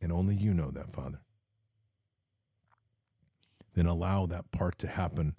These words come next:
with peace and with love, not with animosity and hate. Let the children not be a commodity in this battle, but let them be appreciated for the beauty that they are as the two parents that created them,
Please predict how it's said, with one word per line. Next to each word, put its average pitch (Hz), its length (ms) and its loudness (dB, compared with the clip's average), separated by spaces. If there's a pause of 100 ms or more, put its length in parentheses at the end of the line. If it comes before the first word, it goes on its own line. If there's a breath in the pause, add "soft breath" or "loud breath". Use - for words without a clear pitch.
(320 soft breath)
with - 240 -4
peace - 460 -2 (440)
and 82 140 0
with 71 120 -2
love, 73 360 -4 (420)
not 78 200 -4
with 78 260 -6
animosity 80 720 -2
and 67 120 -2
hate. - 340 -6 (2250)
Let 90 180 2 (280)
the 90 100 -2
children 92 460 2
not 90 220 2
be 85 100 2
a 78 60 0
commodity 85 680 2
in 73 80 0
this 73 160 0
battle, 76 540 -4 (1200)
but 78 140 2
let - 140 0
them 82 160 4
be 78 180 0
appreciated 80 680 0
for - 120 -2
the 71 100 0
beauty 85 400 2
that 73 240 -6
they 85 220 -4
are 87 340 -2 (100)
as 85 220 -2
the 78 120 -4
two - 260 2
parents 90 560 2
that - 160 -8
created 80 540 0
them, - 200 -8